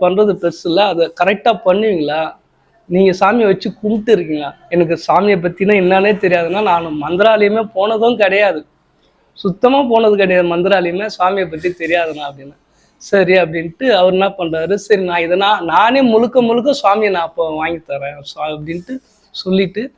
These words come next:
சுவாமியை வந்து ஒரு எல்லா வேலையும் முடிஞ்ச பிறகு சுவாமியை வந்து போய் பார்க்குறோம். பார்க்கும்போது அந்த சிப்பி வந்து சுவாமி ஆஞ்சநேயரா தான் காட்சி கிடைக்கிறார்.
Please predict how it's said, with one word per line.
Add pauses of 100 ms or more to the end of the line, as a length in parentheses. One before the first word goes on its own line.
(340)
சுவாமியை
வந்து (540)
ஒரு (360)
எல்லா
வேலையும்
முடிஞ்ச
பிறகு
சுவாமியை
வந்து (200)
போய் (100)
பார்க்குறோம். (680)
பார்க்கும்போது (480)
அந்த
சிப்பி
வந்து
சுவாமி
ஆஞ்சநேயரா
தான்
காட்சி
கிடைக்கிறார்.